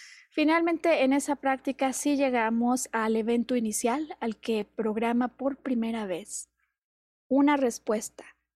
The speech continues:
que después se vuelve como un patrón no consciente a los temas de marcaje de territorio. Me pareció impresionante, Sergio, yo me quedé impactada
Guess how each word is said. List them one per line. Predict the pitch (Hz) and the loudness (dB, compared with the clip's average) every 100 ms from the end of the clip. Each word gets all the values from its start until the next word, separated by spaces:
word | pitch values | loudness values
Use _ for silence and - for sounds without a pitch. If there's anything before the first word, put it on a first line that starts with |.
| _ | _
que | - 254 | 0 2
después | 233 - 277 | 2 2 0
se | 269 285 | 2 2
vuelve | 247 208 190 | 2 2 -2
como | - 220 | -4 -2
un | 240 | -2
patrón | 233 226 196 180 - | -2 -4 -2 -4 -2
no | 226 240 247 | -2 -2 0
consciente | 269 262 - 196 190 226 | -2 -2 -2 -4 -2 -2
a | |
los | 202 202 | 0 -2
temas | - 220 240 | -2 -2 -2
de | 220 | -2
marcaje | 180 - 208 - | -6 -6 -6 -4
de | 226 | -6
territorio. | - 180 165 - 269 247 165 - - - - | -6 -8 -8 -4 -2 0 -4 -10 -20 -20 -4
Me | 240 | -2
pareció | - 185 190 - | 0 -4 -2 0
impresionante, | 254 294 277 208 220 285 285 | 0 0 -2 -4 -2 0 0
Sergio, | 254 247 240 | 0 0 0
yo | 247 240 | 0 0
me | 254 | -2
quedé | - 214 | -2 -2
impactada | 226 220 185 - 226 208 220 | -2 -4 -10 -4 -2 -2 -4